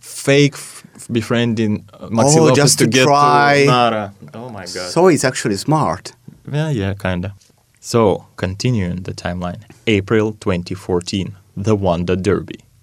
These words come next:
Speaker 1: Whatever the story, matches between Inter and Sampdoria became known <laughs> as the Wanda Derby. <laughs>
Speaker 2: Yes.
Speaker 1: In the subsequent years, as Lopez snubbed Icardi's pre-match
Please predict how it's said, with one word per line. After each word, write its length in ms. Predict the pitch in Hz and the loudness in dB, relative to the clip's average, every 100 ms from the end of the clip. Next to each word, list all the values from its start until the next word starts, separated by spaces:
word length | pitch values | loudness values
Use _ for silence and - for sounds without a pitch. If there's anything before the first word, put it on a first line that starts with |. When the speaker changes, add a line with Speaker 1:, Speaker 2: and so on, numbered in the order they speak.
| _ | _
Speaker 1:
Whatever 360 | 101 104 156 175 | -4 2 4 4
the 100 | 120 | 2
story, 460 | - 104 101 113 | 0 2 4 2
matches 420 | - 107 123 160 135 | 2 -2 0 -2 -2
between 300 | 107 101 101 | -2 -2 0
Inter 260 | 113 113 | 0 0
and 120 | 104 | 0
Sampdoria 520 | 101 95 92 92 95 92 | 0 -2 0 0 0 -2
became 440 | 92 98 92 92 | -4 -2 -2 -2
known 300 | 92 95 98 | -2 -2 -4
<laughs> 140 | 107 120 | -2 -2
as 120 | 113 | 2
the 120 | 110 | 2
Wanda 340 | 98 87 90 92 | 2 2 0 0
Derby. 420 | 104 92 - 104 - - | 0 0 -2 -8 -10 -2
<laughs> 180 | - - - 117 - 180 135 147 - - | -2 -2 -4 -4 0 0 0 -4 -10 -12
Speaker 2:
Yes. 540 | - 117 139 226 214 208 147 | -4 -2 0 -2 -8 -8 -2
Speaker 1:
In 120 | 117 110 | 0 2
the 80 | |
subsequent 600 | - 127 - 147 143 123 | 2 2 0 -2 -2 0
years, 280 | 98 101 113 | 2 2 0
as 180 | 110 95 | -4 0
Lopez 340 | 95 104 127 | 0 0 -2
snubbed 400 | - 104 95 107 | -2 0 0 0
Icardi's 420 | 104 - 95 98 - | -2 0 0 -2 -4
pre-match 540 | 98 95 87 87 | 0 2 2 0